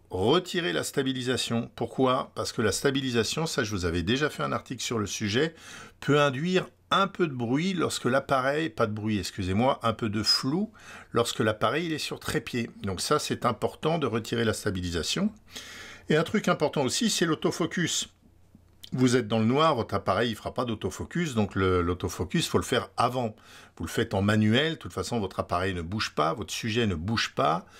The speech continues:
donc vous décidez de votre mise au point, et puis une fois que cette mise au point est faite, vous allez pouvoir commencer. Alors, je me suis enregistré,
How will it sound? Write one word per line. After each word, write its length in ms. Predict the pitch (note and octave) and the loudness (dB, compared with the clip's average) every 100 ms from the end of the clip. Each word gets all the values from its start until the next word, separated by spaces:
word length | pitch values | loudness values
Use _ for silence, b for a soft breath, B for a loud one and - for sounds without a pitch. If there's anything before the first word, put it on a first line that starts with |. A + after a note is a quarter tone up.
| B B | B B
donc 160 | A#2 A#2 | 2 2
vous 160 | G2 F#2+ | 2 2
décidez 640 | C3 D3 - C3+ B2 C3+ | 2 0 -2 -6 -4 -4
de 40 | |
votre 300 | G#2+ G#2 - | -2 -4 -2
mise 140 | G2+ F2 | -2 -2
au 80 | D#2 | -4
point, 340 | - C#3 F#3+ - B B - | -2 -2 -2 -6 B B -4
et 80 | F#2+ | -2
puis 140 | - | 2
une 80 | G#2 | 2
fois 160 | - A#2+ | 2 -2
que 80 | |
cette 180 | - G#2 | -2 -6
mise 160 | G#2+ F#2+ | -6 -4
au 60 | |
point 180 | E2 - | -6 -6
est 80 | C2+ | -8
faite, 300 | - C#3 D#3 | -2 -2 -2
vous 180 | G2+ F2+ | -6 -6
allez 160 | G2+ | -6
pouvoir 300 | A2+ G2 B2 | -6 -8 -8
commencer. 360 | - F#2 E2+ - - B B B B B | -6 -8 -10 -14 -18 B B B B B
Alors, 240 | C#3+ G3+ - | 2 2 0
je 120 | C3+ | -2
me 60 | F3 | -2
suis 160 | F3+ B3 | -2 -2
enregistré, 1120 | B3 G#3 F3 E3 - - F3+ G3+ A#3 C#4+ | 0 0 -2 -4 -6 -4 0 2 0 -2